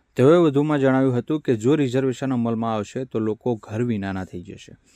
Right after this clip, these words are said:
આમાં કેટલાક નાના અને મધ્યમ વર્ગના લોકો છે જે જિંદગીભરનું એકને એક મકાન હોય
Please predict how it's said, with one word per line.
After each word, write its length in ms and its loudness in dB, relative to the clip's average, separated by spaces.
આમાં 180 -2
કેટલાક 420 -2
નાના 360 2
અને 240 -4
મધ્યમ 380 -2
વર્ગના 340 -2
લોકો 300 -2
છે 200 -6
જે 280 -4
જિંદગીભરનું 880 -2
એકને 280 -6
એક 260 -6
મકાન 360 -4
હોય 260 -4